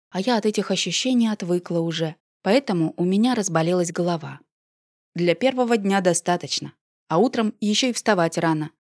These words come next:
Надо ведь в Тамбов ехать. Почему-то я уже не сомневалась в том, что на записи, которую мне покажет следователь,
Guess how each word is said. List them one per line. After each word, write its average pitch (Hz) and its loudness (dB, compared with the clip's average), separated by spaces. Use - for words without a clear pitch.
Надо 240 4
ведь 220 2
в - -16
Тамбов 214 2
ехать. 143 -10
Почему-то 254 2
я 233 0
уже 220 2
не 202 2
сомневалась 202 -2
в - -20
том, 202 2
что - -10
на 139 -10
записи, 175 -2
которую 180 -2
мне 180 -2
покажет 147 -8
следователь, 233 2